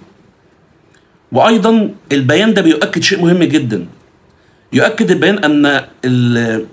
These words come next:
الموقف الحالي والأزمة إن النظام الإيراني سلوكه مش هيتغير. يعني، يعني طوال حوالي، آه، عشرين يوم من بداية الأزمة الإيرانية اللي إيران صدرتها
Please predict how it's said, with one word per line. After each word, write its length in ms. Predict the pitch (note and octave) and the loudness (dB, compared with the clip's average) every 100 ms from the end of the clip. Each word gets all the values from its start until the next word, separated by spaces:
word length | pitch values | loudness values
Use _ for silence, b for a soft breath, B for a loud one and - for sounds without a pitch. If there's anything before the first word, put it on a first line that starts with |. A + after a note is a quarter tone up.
| _ _ _ - | _ _ _ -2
الموقف 800 | B2+ C#3 G#3+ - - C3 - - - | 0 2 2 0 -2 -4 -6 -14 -6
الحالي 480 | B2+ - E3 A2 F#2+ - b b b | -2 0 0 -2 -6 -12 b b b
والأزمة 680 | A#2+ C3+ B2+ G3+ F#3+ G#3 A3 A3 b b b b b - | -2 -2 0 -2 2 2 0 -6 b b b b b -2
إن 180 | D3 D#3+ | 2 4
النظام 400 | E3+ D#3+ G3 A#3 | 4 4 4 2
الإيراني 640 | G#3+ D3+ F3+ G#3+ A#3 A3+ - _ _ _ | 2 0 2 2 2 -2 -12 _ _ _
سلوكه 560 | - - F3+ G#3+ C4 B3 | -4 0 2 2 2 2
مش 200 | G3 - | 2 2
هيتغير. 480 | D3 B2+ C3+ A2 F#2 | 2 2 0 -2 -4
يعني، 440 | A#2+ C#3 C3+ C3+ A#2 | -2 0 0 0 0
يعني 260 | B2 B2 | 0 0
طوال 440 | B2 D3 G3+ A3 F#3+ | 0 2 2 2 0
حوالي، 540 | C#3+ D3 D#3 D3 D3 B B B B - | -2 0 0 0 -2 B B B B -12
آه، 300 | A2+ A2+ A2 | -4 -2 -2
عشرين 480 | - C3+ - F3+ G3 | -2 -2 0 2 2
يوم 400 | F#3 G3 D3+ G#2 - | 4 2 2 -2 -2
من 320 | B2+ E3+ E3+ | 0 0 0
بداية 340 | C3+ C3+ F#3+ F3 | 0 0 0 -2
الأزمة 480 | C3+ F#3+ F#3+ E3+ | -4 -4 -2 -2
الإيرانية 480 | C#3 C3 C3 C3 D#3+ | -2 0 2 2 2
اللي 160 | C#3 B2+ | 2 0
إيران 260 | B2+ D3+ E3 | 2 2 2
صدرتها 680 | C#3 A2 B2 E3 - F#3+ | 0 0 0 -2 -2 -6